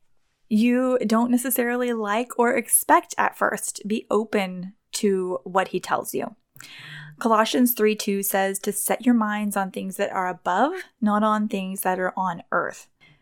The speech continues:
And I don't know about you, but sometimes whenever I'm in the, in the thick of life, sometimes I'm really focused on just what's in front of me, right?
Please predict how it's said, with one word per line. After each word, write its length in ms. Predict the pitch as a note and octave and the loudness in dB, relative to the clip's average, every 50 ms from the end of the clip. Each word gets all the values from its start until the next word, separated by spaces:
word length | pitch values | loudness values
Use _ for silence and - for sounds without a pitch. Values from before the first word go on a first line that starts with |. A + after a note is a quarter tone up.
| _ - | _ -2
And 100 | G#3+ G#3 | -2 0
I 40 | |
don't 160 | G#3 A3 A3+ G3+ | 2 2 2 4
know 80 | A#3 | 4
about 240 | A#3 A3 A#3 A#3 A3+ | 6 6 4 4 4
you, 320 | B3 D4+ E4 D#4+ D4+ D4+ D4 | 4 2 2 2 0 0 0
but 160 | B3+ A3+ - | 0 0 2
sometimes 840 | - B3+ A#3+ B3+ - C#4 C#4 C#4+ D#4 D#4+ D#4+ E4 E4 D#4 - - - _ | 4 4 4 4 4 2 0 0 -2 -4 -6 -10 -6 -4 -4 -6 -6 _
whenever 340 | - G#3+ A3 A3+ A3 A3 | 0 2 2 2 2 0
I'm 240 | A#3 A3 A3 A#3 C4+ | 0 2 2 2 2
in 100 | C4 A#3+ | 2 0
the, 120 | A3+ G#3+ - _ | 0 -2 -4 _
in 120 | - A3 G#3+ | 2 2 2
the 100 | G#3 G3 | 2 2
thick 240 | - - C4 - | 2 0 2 4
of 180 | C4 B3 G#3+ G3 | 2 0 0 0
life, 440 | F#3 F#3 G3+ A#3+ C#4+ F4+ - - - | -2 -2 0 0 0 -2 -4 -8 -8
sometimes 420 | - - A3+ A3+ - C4 A#3+ A#3+ B3+ | -6 -4 -4 -2 2 4 4 4 4
I'm 220 | B3+ B3 A3+ G#3+ | 4 2 2 2
really 300 | G#3 A3 A#3+ C4 C4+ B3+ | 0 -2 -2 -2 -2 -4
focused 600 | A#3+ - A3 B3+ C#4+ - C#4 G#3+ G#3 G3+ - - | -2 -2 -2 -2 0 0 -2 -2 -2 -4 -6 -4
on 500 | - - G#3 G3+ G3+ G3+ G3+ G3 G3 G3+ - _ _ | -2 0 0 2 0 0 -2 -2 -4 -6 -8 _ _
just 300 | G3+ G3+ A#3 - - G3+ | -6 -2 -2 -2 -2 -4
what's 300 | F#3+ F#3+ G3+ G3 - - | -4 -4 -4 -4 -2 -4
in 120 | G3+ G3 F#3+ | -4 -4 -2
front 220 | - G3+ G#3 A#3 | 0 2 2 2
of 140 | A3 A3 G#3+ | 2 0 -4
me, 240 | - - G3 - - | -10 -12 -12 -14 -14
right? 260 | - F3 E3+ G3+ A3 | -10 -6 -4 -4 -4